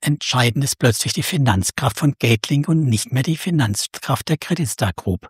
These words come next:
Die Idee ist zwar clever, Gatelink stellt die Regulierungshöhle und schafft ein formal sauber getrenntes Produkt.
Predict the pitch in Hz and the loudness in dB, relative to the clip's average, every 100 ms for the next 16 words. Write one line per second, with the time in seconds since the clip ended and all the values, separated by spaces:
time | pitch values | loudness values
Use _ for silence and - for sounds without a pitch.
0 | - - 107 120 120 - 113 - 113 104 | -6 0 4 4 2 0 -2 0 2 4
1 | 143 190 - 107 - 139 151 - 120 120 | 4 2 2 0 0 0 0 0 0 2
2 | 117 113 113 131 151 175 160 165 160 - | 2 2 2 2 2 0 0 2 0 0
3 | 139 113 123 110 110 117 123 113 117 110 | -2 0 2 2 2 0 0 2 0 -2
4 | - 117 113 - 120 170 202 - | -2 0 0 -2 -2 0 -2 -4